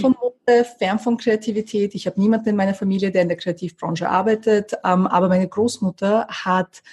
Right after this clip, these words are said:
ähm, schon immer sehr viel genäht und auch ihre Kleidung verkauft, die sie selber gemacht hat. Sie war zwar Lehrerin für Mathe und Physik,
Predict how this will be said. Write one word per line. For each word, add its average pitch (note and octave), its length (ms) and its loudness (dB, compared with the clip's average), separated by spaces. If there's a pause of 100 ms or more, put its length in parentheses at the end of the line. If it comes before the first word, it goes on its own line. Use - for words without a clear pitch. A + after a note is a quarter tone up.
(380)
ähm, F#3 220 -2
schon G#3+ 180 0
immer B3 240 6
sehr G3 220 -2
viel G3 180 -4
genäht F#3+ 640 -2
und F#3+ 400 2
auch F#3+ 260 2
ihre G3+ 220 -2
Kleidung F3 380 2
verkauft, - 580 0
die E3 60 -2
sie D3+ 80 -4
selber E3 280 -2
gemacht E3+ 400 -6
hat. A3+ 240 2
Sie - 220 -6
war F#3 100 2
zwar G3 160 0
Lehrerin F#3 380 4
für F3+ 140 -6
Mathe E3+ 300 -2
und E3 120 0
Physik, F#3 440 -6